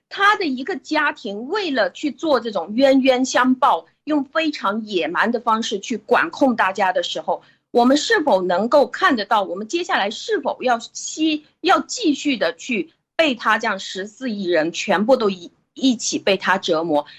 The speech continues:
在他复仇的这个过程当中，完全冷血的这个过程当中，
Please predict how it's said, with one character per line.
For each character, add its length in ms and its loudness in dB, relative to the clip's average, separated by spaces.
在 140 2
他 160 2
复 300 -4
仇 340 -4
的 100 -6
这 120 -8
个 80 -6
过 200 -4
程 200 -10
当 180 -4
中， 220 -8
完 200 0
全 280 -2
冷 240 2
血 240 0
的 80 -6
这 100 -8
个 80 0
过 220 -2
程 180 -10
当 180 -2
中， 160 -6